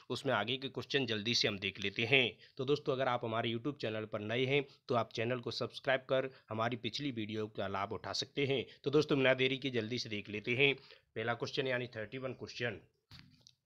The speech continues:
तो in cyclone separator, यानी साइक्लोन सेपरेटर में ब्लैंक दे रखा है, is located at the top, यानी टॉप पर लोकेटेड है, of the vessel helps in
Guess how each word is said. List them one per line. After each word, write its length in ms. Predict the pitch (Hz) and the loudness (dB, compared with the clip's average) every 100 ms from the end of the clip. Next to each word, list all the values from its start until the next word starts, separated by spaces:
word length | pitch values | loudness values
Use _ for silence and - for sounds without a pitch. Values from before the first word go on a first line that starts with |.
| - | -14
तो 140 | - 127 | -10 -4
in 160 | 151 156 | -4 -2
cyclone 500 | 127 120 107 139 143 | -2 -4 -4 -4 -4
separator, 460 | 120 110 120 117 127 | -4 -6 -6 -2 0
यानी 220 | 113 127 | 2 2
साइक्लोन 440 | 127 110 113 123 139 | 0 -2 -4 -4 -4
सेपरेटर 480 | 123 110 110 110 113 | -4 -6 -6 -6 -4
में 240 | 123 98 - _ _ | -4 -6 -12 _ _
ब्लैंक 320 | 101 110 123 | -10 -4 -4
दे 100 | 127 | -2
रखा 300 | 135 127 135 | -4 -2 -2
है, 180 | 127 143 143 _ - | 0 -2 -6 _ -8
is 160 | 131 139 127 | -6 -4 -2
located 580 | 131 127 131 151 143 123 | -4 -4 -2 0 0 0
at 180 | 123 120 | -2 -2
the 160 | 127 - | -4 -2
top, 400 | 127 120 - _ _ 113 | 0 0 0 _ _ -10
यानी 240 | 113 127 131 | -4 -4 -4
टॉप 240 | 123 120 - | -4 -4 -2
पर 180 | 139 135 - _ - | -2 -2 -8 _ -8
लोकेटेड 500 | 113 110 127 135 139 | -4 0 2 4 2
है, 200 | 123 147 143 - - - 127 | 4 0 0 -10 -20 -10 -4
of 180 | 139 139 | -4 -2
the 80 | 143 117 | -4 -4
vessel 400 | 117 131 127 160 110 | -8 -6 -2 -2 -4
helps 400 | 104 127 147 - 113 98 _ 127 | -4 -4 -4 -6 -10 -12 _ -8
in 100 | 139 | -6